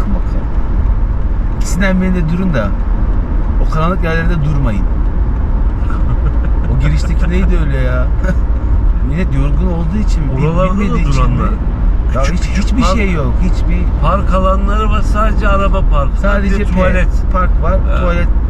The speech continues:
Speaker 1: varsa var.
Speaker 2: Kulübe tarzı tuvaletler var.
Speaker 1: Yani kamera olsun,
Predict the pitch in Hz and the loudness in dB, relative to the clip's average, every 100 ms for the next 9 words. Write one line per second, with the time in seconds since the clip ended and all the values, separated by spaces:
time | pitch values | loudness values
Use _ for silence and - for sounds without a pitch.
0 | - 151 - 143 139 131 123 - - - | 0 0 0 0 0 0 0 0 0 2
1 | - 190 196 175 156 - - - 156 - | 2 0 -2 0 -2 0 0 0 0 0
2 | 151 156 151 - 147 151 - - - - | -2 0 0 0 0 0 0 0 0 0
3 | - - - - - - 120 - 135 139 | 0 0 0 0 0 0 0 0 0 0
4 | 120 117 160 156 - | 0 0 0 2 2